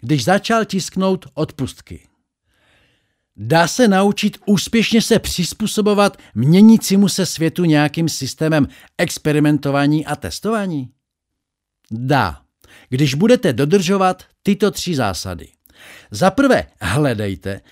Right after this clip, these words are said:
a zkoušejte nové věci. Tomu se říká variace. Za druhé, zkoušejte jen v takovém rozsahu, aby vás neúspěchy nepoložily. To je rozvážnost.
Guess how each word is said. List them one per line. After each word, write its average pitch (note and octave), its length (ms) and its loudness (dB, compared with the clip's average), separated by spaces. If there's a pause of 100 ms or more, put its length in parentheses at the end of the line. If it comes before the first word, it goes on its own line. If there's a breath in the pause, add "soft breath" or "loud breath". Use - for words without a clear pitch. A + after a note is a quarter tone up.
(140)
a B2 120 -4
zkoušejte A#3 720 2
nové E3+ 360 4
věci. A#2 420 -6 (480)
Tomu C3+ 240 -2
se F3 180 -4
říká E3 440 -2
variace. G2 720 -2 (840 soft breath)
Za C3+ 200 -4
druhé, G2 500 -6 (300)
zkoušejte A3 520 2
jen G#3 460 6
v - 100 -2
takovém G#3+ 420 2
rozsahu, A2+ 560 -2 (220 loud breath)
aby E3 220 4
vás F#3+ 220 4
neúspěchy G3+ 580 2
nepoložily. A#2 760 2 (720)
To D#3+ 120 0
je F#3+ 260 4
rozvážnost. C3 920 0